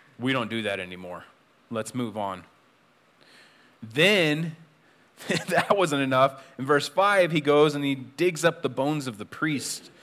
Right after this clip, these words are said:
the priests that used to worship these guys, right?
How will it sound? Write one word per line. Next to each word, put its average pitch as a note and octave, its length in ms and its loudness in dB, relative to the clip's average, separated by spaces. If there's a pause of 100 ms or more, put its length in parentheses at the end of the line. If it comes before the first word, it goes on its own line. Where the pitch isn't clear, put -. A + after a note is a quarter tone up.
(140)
the C3+ 80 -2
priests F3+ 360 2
that D#3 100 0
used D#3+ 240 0
to C#3+ 60 0
worship D3 420 0
these G#2+ 180 -6
guys, G2 300 -2
right? B2 260 -2